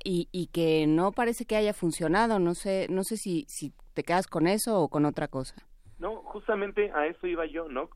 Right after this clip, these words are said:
Speaker 2: Un poco también con la, con la pregunta que hacía para reflexionar sobre el tema de la seguridad, ¿no?
Speaker 1: Ujú.
Speaker 2: Eh, no lo van a permitir, bueno, ¿cómo lo van a hacer? Lo van a hacer con anuncios espectaculares, con esta vieja política de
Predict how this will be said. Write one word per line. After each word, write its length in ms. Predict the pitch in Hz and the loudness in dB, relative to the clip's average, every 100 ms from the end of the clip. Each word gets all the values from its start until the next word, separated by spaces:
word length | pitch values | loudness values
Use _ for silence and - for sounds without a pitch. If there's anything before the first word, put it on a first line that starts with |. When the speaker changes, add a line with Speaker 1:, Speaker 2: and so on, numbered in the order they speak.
| - | -16
Speaker 2:
Un 220 | - 143 | -12 -6
poco 240 | 170 - | -6 -4
también 280 | - 135 135 | -4 -4 -4
con 200 | 139 151 | -4 -2
la, 160 | 117 - | -2 -4
con 140 | 120 | -8
la 100 | 110 | -6
pregunta 460 | 98 107 98 120 139 | -6 -6 -6 -8 -8
que 100 | 113 | -10
hacía 220 | - 113 | -8 -6
para 320 | - 117 101 | -2 0 -2
reflexionar 600 | 92 95 95 92 - 101 - | -4 -10 -12 -16 -10 -8 -8
sobre 180 | 113 98 | -8 -8
el 80 | |
tema 200 | 90 98 | -10 -8
de 100 | 107 | -6
la 100 | 90 80 - | -6 -8 -14
seguridad, 480 | 82 85 95 104 | -14 -4 2 2
¿no? 260 | 87 98 165 | 2 -2 -2
Speaker 1:
Ujú. 400 | 202 208 202 208 - | -2 0 0 -2 -4
Speaker 2:
Eh, 280 | - 101 - - - | 0 0 0 -4 -14
no 240 | 131 117 143 | -4 2 4
lo 100 | 156 | 4
van 140 | 151 | 0
a 60 | 147 | -6
permitir, 480 | 127 113 117 131 127 | -12 -14 -14 -14 -12
bueno, 260 | 123 104 - - | -12 -12 -16 -10
¿cómo 240 | 123 135 | -6 -4
lo 100 | 123 | -2
van 160 | 117 117 | -4 -4
a 40 | |
hacer? 300 | 104 104 92 - - - - - | -8 -10 -12 -14 -20 -20 -20 -6
Lo 180 | 110 | -2
van 220 | 113 135 139 | 0 0 -2
a 40 | |
hacer 500 | 135 131 127 127 - _ | -6 -4 -2 -2 -6 _
con 360 | - 107 104 101 | -10 -10 -8 -8
anuncios 420 | 101 113 120 113 - | -8 -8 -8 -12 -12
espectaculares, 1120 | - 95 - 92 - 101 113 123 127 127 135 - | -12 -12 -10 -10 -2 4 6 6 4 0 -4 -8
con 240 | 104 98 | -10 -8
esta 320 | 107 - 117 | -10 -6 -6
vieja 340 | 104 107 - 117 | -4 -6 -8 -8
política 720 | 98 95 104 - - 104 98 | -6 -6 -8 -10 -4 -2 0
de 320 | 101 107 110 | 0 -4 -6